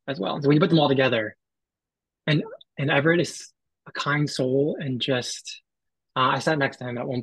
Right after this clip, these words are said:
point, and I loved every minute of it, just talking to him about music and family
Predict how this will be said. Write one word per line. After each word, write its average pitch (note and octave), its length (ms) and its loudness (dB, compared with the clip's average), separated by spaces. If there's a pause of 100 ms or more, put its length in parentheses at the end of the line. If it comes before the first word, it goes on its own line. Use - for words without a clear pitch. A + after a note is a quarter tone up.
point, B2 300 -4 (200)
and B2 260 -4 (260)
I B2 260 2
loved A#2 280 2
every A2+ 200 -2
minute G#2 220 0
of A2+ 140 0
it, C3 140 -4 (120)
just C#3+ 280 -8
talking B2 360 -4
to A#2+ 60 -8
him A2+ 200 -4
about A2 320 -2 (480)
music C#3 320 4 (220)
and A#2+ 180 -10
family D3 680 0